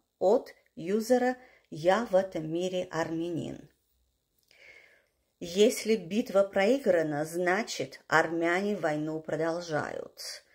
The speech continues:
Ведь варвара мама не плачет, что чужие дома разрушают. Наступая боями на мину, шли вперёд мы, не ведая страха. Что же, Россия, так больно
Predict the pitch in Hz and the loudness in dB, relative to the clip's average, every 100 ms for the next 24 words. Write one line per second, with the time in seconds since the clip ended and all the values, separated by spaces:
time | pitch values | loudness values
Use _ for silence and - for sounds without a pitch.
0 | _ - 170 214 220 165 202 220 208 214 | _ -8 -2 0 0 2 4 4 4 4
1 | 208 208 220 220 226 240 269 277 277 208 | 4 4 2 2 2 2 0 2 0 0
2 | 151 - - - - _ _ - - 185 | -4 -10 -12 -16 -18 _ _ -14 0 2
3 | 185 - 196 185 196 190 185 202 202 214 | 2 -2 -4 -2 -4 -2 2 4 4 2
4 | 196 165 160 170 180 - - - - - | 0 -2 -6 -6 -8 -8 -4 -4 -2 -6
5 | - _ - _ _ _ _ _ _ - | -12 _ -20 _ _ _ _ _ _ -2
6 | 190 190 190 - 214 226 226 208 202 190 | 2 2 0 -4 2 4 6 6 4 2
7 | 196 220 220 208 208 202 226 269 208 - | 2 2 0 0 0 0 0 0 -2 -6
8 | - _ _ _ - - 202 220 - - | -12 _ _ _ -8 -4 -2 -2 -4 0
9 | 233 240 220 175 185 185 196 220 180 160 | 4 6 4 2 -2 2 2 6 4 4
10 | - 196 - 185 180 - - - - _ | 2 2 2 2 2 0 -8 -12 -12 _
11 | _ _ - - - 285 277 254 254 254 | _ _ -20 -16 2 6 6 6 2 0
12 | - 262 240 233 233 220 214 285 285 269 | -2 4 4 4 0 0 2 4 6 4
13 | 269 | 0